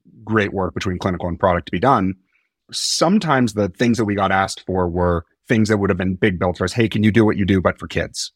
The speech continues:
You know, that, that was a common payer ask. That was a big thing. And to Rena's point, sometimes we just got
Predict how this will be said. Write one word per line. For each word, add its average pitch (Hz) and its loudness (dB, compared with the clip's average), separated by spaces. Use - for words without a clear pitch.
You - -6
know, 90 -4
that, 113 2
that 113 0
was 101 2
a 92 0
common 92 0
payer 87 0
ask. 82 -2
That 98 -2
was 95 -4
a 87 0
big 87 -2
thing. 90 -2
And 87 -4
to - -2
Rena's 90 -2
point, 87 -2
sometimes 254 2
we 226 2
just 160 2
got 107 2